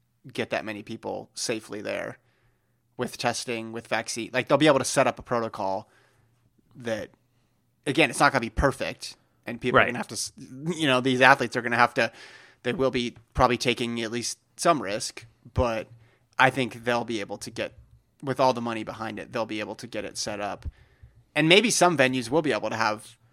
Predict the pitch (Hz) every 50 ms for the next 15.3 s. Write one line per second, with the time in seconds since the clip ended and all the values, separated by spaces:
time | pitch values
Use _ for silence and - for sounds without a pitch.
0 | _ _ _ _ _ _ _ - - 131 123 - 95 85 80 - - _ _ _
1 | _ - 135 135 135 143 151 151 147 - - - - - - 143 139 127 - -
2 | 143 139 - - 170 175 185 170 170 160 151 139 127 113 120 143 143 131 113 127
3 | 120 87 107 117 113 - - - - 139 131 131 127 127 123 120 - _ _ _
4 | _ _ _ _ _ _ _ _ _ _ _ _ _ _ _ _ _ _ _ _
5 | _ - 143 127 - - 123 117 120 - - - 127 117 113 107 101 107 104 101
6 | 107 113 - - - - _ _ _ _ _ _ _ _ _ _ - 131 - 104
7 | - - - - 127 120 - - - - 131 117 113 98 104 95 87 92 - -
8 | _ _ _ _ _ _ _ _ _ _ _ _ - - 127 110 107 113 113 -
9 | - 117 90 87 - - - - - - _ _ - 202 - 113 - 127 131 127
10 | 127 120 123 110 110 - - 113 107 107 104 98 90 104 - _ _ _ _ _
11 | _ _ _ _ _ _ _ _ _ _ _ _ _ _ _ - 120 104 - -
12 | - _ _ _ - 131 - - - 110 107 - - - - 113 107 92 90 85
13 | - - - _ _ _ _ _ - 147 139 135 131 117 - 120 - 135 139 135
14 | - 135 123 120 107 - - 117 113 110 - - 139 131 120 120 117 - - 87
15 | 92 92 92 98 - -